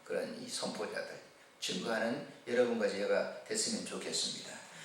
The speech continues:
좋으신 하나님 아버지, 은혜를 참으로 감사를 드립니다. 주께 영광 돌릴 수 있는, 예, 귀한 삶을 우리에게 주셨습니다. 오늘 이 새벽에도 바울 사도가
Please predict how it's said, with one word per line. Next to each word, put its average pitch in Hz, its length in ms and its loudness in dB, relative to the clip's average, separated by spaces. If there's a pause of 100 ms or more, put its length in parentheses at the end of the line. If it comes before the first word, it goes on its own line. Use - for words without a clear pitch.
(160)
좋으신 123 440 4
하나님 110 380 4
아버지, 98 520 -2 (280)
은혜를 117 340 2
참으로 107 420 0
감사를 95 560 0
드립니다. - 440 -6 (440)
주께 127 400 2
영광 117 380 6
돌릴 107 240 -2
수 - 140 -4
있는, 104 360 -2 (340)
예, - 300 -2
귀한 104 360 0
삶을 113 560 4
우리에게 104 360 -4
주셨습니다. - 640 -4 (640)
오늘 143 320 2
이 - 100 4
새벽에도 123 640 4
바울 113 260 4
사도가 - 640 2